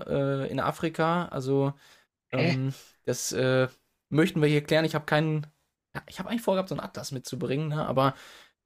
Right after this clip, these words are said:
Speaker 1: äh, wir befinden uns in Südamerika, ganz, ganz im Norden.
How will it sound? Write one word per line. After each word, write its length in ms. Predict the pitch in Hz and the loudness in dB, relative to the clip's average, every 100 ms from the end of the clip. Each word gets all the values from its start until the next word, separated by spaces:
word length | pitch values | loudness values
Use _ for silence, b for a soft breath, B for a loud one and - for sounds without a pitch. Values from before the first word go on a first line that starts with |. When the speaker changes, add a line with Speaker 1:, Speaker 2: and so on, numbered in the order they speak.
| _ | _
Speaker 1:
äh, 240 | 139 135 131 | 2 4 4
wir 100 | 135 | 0
befinden 300 | 135 175 185 | 2 2 2
uns 120 | 170 | 2
in 100 | 170 | 2
Südamerika, 680 | 170 - 165 156 131 123 127 | 0 2 2 0 -2 -4 -4
ganz, 320 | 156 180 - | -4 -4 -4
ganz 200 | 160 165 | -4 -4
im 80 | 147 | -2
Norden. 460 | 143 143 135 165 | 2 2 2 -2